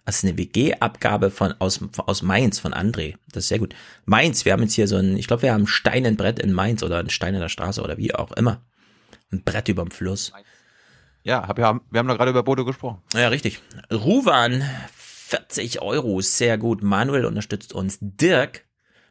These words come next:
Speaker 1: und Andreas, der Stummenberge sieben. Wir fragen uns seit Ewigkeiten, was das heißt. Chavelier der Stummenberge sieben.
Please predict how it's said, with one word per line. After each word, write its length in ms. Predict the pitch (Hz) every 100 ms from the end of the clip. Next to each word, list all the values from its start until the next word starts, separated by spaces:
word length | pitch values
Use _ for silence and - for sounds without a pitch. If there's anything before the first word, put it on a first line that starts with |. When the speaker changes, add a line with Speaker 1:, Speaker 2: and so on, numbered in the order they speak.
| _
Speaker 1:
und 180 | - 104
Andreas, 680 | 147 175 135 101 117 - - -
der 160 | 87 90
Stummenberge 800 | - - 107 131 123 107 104
sieben. 420 | 92 98 113 87 - _ _ _ _ _ _ _ -
Wir 220 | 98 101
fragen 300 | - 98 120
uns 200 | 107 95
seit 220 | 90 87 -
Ewigkeiten, 800 | 107 113 - - - 90 98 87
was 160 | 85 -
das 180 | - -
heißt. 480 | 92 92 - - -
Chavelier 920 | - - - 110 104 92 95 113 117
der 160 | 90 85
Stummenberge 800 | - - 117 120 120 92 101 101
sieben. 180 | -